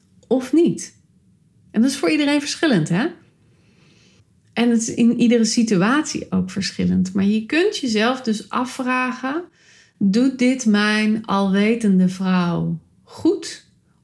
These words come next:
of niet goed?" En vanuit de tekenen in je lijf kun je daarnaar luisteren.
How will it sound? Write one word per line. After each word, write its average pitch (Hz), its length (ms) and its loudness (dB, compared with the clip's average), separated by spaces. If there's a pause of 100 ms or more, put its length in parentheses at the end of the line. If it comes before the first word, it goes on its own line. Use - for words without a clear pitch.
of 208 160 -2
niet 220 300 4
goed?" - 440 -6 (1400)
En 208 340 2
vanuit 240 720 -2
de 185 180 -4
tekenen 277 580 0
in 220 140 2
je 196 120 4
lijf 175 720 -2 (580)
kun 226 200 2
je 226 140 4
daarnaar 202 400 2
luisteren. 175 680 -6